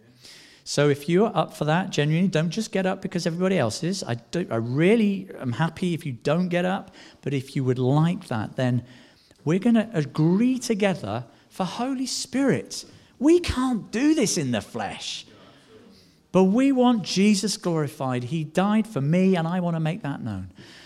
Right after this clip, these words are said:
Father, we stand before you now. We thank you that you love every single one of us, seated and, or standing. But for those who are standing, who want,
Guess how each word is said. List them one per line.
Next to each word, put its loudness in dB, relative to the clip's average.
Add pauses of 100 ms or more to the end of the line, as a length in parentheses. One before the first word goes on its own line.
(1080)
Father, -2 (760)
we 4
stand -2
before -8
you -6
now. -8 (800)
We 0
thank 0
you -4
that -8
you -2
love 0
every 2
single -4
one -6
of -6
us, -6
seated -4
and, -6
or -4
standing. -6 (1120)
But 0
for 2
those 2
who 0
are 0
standing, -2
who 2
want, 0